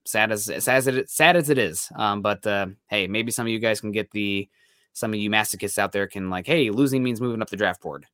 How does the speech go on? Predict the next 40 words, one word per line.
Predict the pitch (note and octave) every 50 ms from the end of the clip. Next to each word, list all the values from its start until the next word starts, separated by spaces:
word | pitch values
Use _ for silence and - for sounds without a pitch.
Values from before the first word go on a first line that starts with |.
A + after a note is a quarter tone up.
| _ _ -
Uh, | F#2+ F2+ E2+ F2 F2+ - - _ - _ _ _ -
I'm | A2 A2+ G#2+
a | G2+ G#2
zero-sum | A2+ C3 D#3 D#3 C#3+ - - C3 C3
game. | A#2 A2+ G#2 F#2 F2+ F2 F#2
I, | F#2 G#2+ G#2+
I'm | F2+ A#2 C3
not | B2+ A2+
gonna | - A#2+ A2
tell | - A2+
you | A2+ G#2+
how | G2+ G#2+
to | G2+ G2
fan. | - F#2 E2 D#2 D#2+ F2+ - _ _ _ _ _ _ _ _ -
Um, | A2 G2+ G2+ G2 G2+ F#2+
but, | G#2+ G#2+ F#2 -
uh, | G2 F2+ F2+ G2+ G2 G#2
Michael | A2+ C3 - - C#3
coming | - C3+ C3+ C3 C3
in, | C3 B2
great | G#2+ G#2 F#2 -
show | - A#2 A2
today | A2 G#2 A2
on | G#2+ G#2 G2
Broncos | G#2 G2+ F#2+ F#2 F#2+ -
for | - F#2+
Breakfast. | F2+ G#2 G2+ G2 - G#2 F#2 -
Thank | A#2 A#2 G#2+
you | A2
very | G2 G#2+ G#2+ G2+
much, | G2 G2+ G2 -
Michael. | G#2+ G2+ G2+ - F#2+
We'll | F#2+ F#2+
see | - - G#2
you | G2
on | F#2+ F#2+ F#2+
Twitter | - - A2 G#2 G#2 G#2+ G#2+ - _ _ _
in | _ A#2 G#2
a | G2 F#2+
bit, | G2 A2+ C#3 - - -